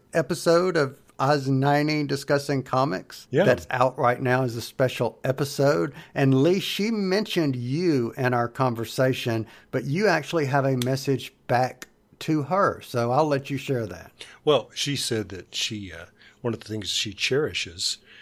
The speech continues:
Speaker 2: is a comment that she received, a, a, a, you know, a, a, a four, a five-star rating on, <laughs> on iTunes as it was then, about Oz nine, and she just loved what that, that commenter said, and it was me.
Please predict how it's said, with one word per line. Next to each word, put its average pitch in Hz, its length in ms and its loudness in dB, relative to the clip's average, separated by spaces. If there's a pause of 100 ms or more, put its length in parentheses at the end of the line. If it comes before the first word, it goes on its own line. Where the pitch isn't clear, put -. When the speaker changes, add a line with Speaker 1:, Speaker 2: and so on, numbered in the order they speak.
(220)
Speaker 2:
is 104 540 -6 (140)
a 101 200 -10
comment 110 460 -2
that - 100 -14
she 110 220 -4
received, 101 500 -6
a, 95 380 -12 (100)
a, 104 40 -12
a, 98 220 -14
you 107 120 -12
know, 92 140 -14 (140)
a, 95 140 -14
a, 87 520 -16
a 104 40 -10
four, 110 260 -4
a 113 320 -2
five-star 113 560 0
rating 107 340 -2
on, 90 220 -8 (360)
<laughs> - 360 -14
on 139 100 2
iTunes 135 580 2
as 120 120 0
it 117 80 -2
was 110 280 0
then, 113 280 0 (580)
about 123 340 0
Oz 113 360 -2
nine, 120 340 -2
and 95 140 -12
she - 140 -4
just - 220 -4
loved 110 300 -2
what 110 200 -4
that, 113 240 -4 (100)
that 107 180 -8
commenter 107 460 -6
said, 123 360 -2 (100)
and 117 140 -4
it 131 60 -6
was 139 180 -6
me. 175 240 -8